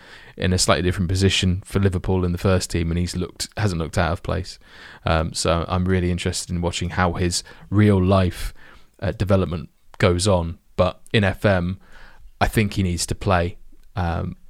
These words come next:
because after having been loaned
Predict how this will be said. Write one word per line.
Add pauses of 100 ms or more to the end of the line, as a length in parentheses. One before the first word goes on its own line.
(160)
because
after
having
been
loaned